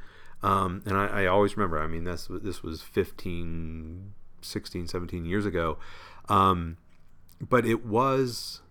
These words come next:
kind of that reminder, like, "Oh, yeah, you,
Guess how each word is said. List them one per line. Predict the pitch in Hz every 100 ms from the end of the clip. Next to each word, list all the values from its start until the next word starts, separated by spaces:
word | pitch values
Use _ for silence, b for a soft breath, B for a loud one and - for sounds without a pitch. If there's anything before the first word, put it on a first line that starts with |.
| - - - - -
kind | - 127
of | 110
that | 104 101
reminder, | 101 92 117 127
like, | 95 87 - -
"Oh, | 156
yeah, | 131 127 90 82 - -
you, | 117 107